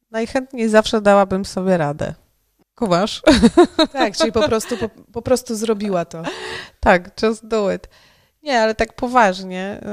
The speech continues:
Speaker 1: oprócz tego, że fajnie jest, y, sobie zawsze dać radę, mm, myślę, że komuś mogłabym,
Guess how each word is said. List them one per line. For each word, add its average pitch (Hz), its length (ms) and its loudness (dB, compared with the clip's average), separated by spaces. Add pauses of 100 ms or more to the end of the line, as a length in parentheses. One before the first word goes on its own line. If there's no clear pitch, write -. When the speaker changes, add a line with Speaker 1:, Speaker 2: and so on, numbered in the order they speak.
Speaker 1:
oprócz 208 380 -8
tego, 208 280 -6
że 214 180 -6
fajnie 202 400 -6
jest, - 360 -10
y, 196 220 -6
sobie 196 300 -6
zawsze 196 300 -6
dać 190 240 -6
radę, 185 460 -4 (440)
mm, 185 680 -20 (1700)
myślę, - 200 -18
że 202 80 -8
komuś 196 400 -6
mogłabym, 185 680 -10